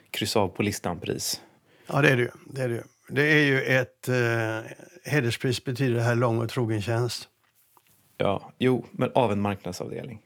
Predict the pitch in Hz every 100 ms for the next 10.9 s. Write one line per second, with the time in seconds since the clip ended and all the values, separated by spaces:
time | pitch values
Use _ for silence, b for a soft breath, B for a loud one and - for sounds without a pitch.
0 | - 110 101 110 110 - 101 90 - -
1 | B B 110 110 B 120 104 - 90 -
2 | 80 - - - - - - - - -
3 | 113 98 - - - - - - - -
4 | 117 - 92 107 123 127 127 131 117 110
5 | - - B B B B 127 143 127 -
6 | 135 - - 135 - - - - - _
7 | - 135 139 151 160 151 151 147 147 139
8 | 151 160 - - 131 143 135 131 123 -
9 | 117 101 - 131 139 165 151 - 123 120
10 | 120 113 123 120 113 113 107 110 107